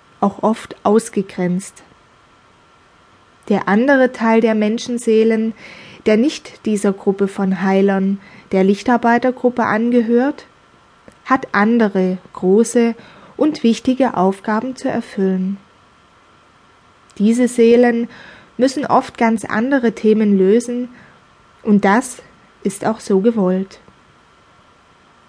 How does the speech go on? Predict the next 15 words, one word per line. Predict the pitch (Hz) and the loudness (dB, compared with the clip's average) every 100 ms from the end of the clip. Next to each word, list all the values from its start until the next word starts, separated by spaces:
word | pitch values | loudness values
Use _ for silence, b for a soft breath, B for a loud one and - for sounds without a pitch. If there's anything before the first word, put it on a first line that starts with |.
| _ | _
Es | 220 - | -6 -2
gibt | 302 - - | -2 -2 -6
auch | 214 214 | -4 -4
Seelen, | - - 208 247 262 262 262 247 B B B B _ - | -6 0 2 4 2 0 -4 -10 B B B B _ 2
die | 247 | 4
in | 240 | 4
einer | 214 208 220 220 | 2 2 0 0
Art | 208 214 214 | -2 -2 -2
Ruhephase | 202 233 240 208 190 190 196 | 2 4 2 0 -2 0 -2
inkarniert | 190 196 - 185 180 185 190 | -2 -2 -2 -2 0 0 -4
sind, | - 180 185 - _ _ _ b b b b b | -6 -4 -4 -8 _ _ _ b b b b b
weil | 190 175 | 0 2
ihr | 202 | 4
letztes | 196 247 - - 247 - | 4 2 -2 -4 -4 0
Leben | 196 208 233 247 247 | 2 2 0 -4 -6